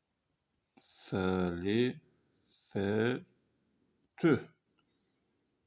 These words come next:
Es-sa'atu thalithatu. Es-sa'atu tasi'atu.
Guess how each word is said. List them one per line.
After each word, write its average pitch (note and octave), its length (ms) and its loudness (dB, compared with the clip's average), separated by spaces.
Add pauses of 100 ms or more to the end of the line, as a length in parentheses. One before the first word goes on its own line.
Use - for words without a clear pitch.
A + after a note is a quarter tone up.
(3250)
Es-sa'atu B2 800 2 (280)
thalithatu. G#2+ 1500 0 (3000)
Es-sa'atu E3+ 1000 6
tasi'atu. C#3+ 1200 6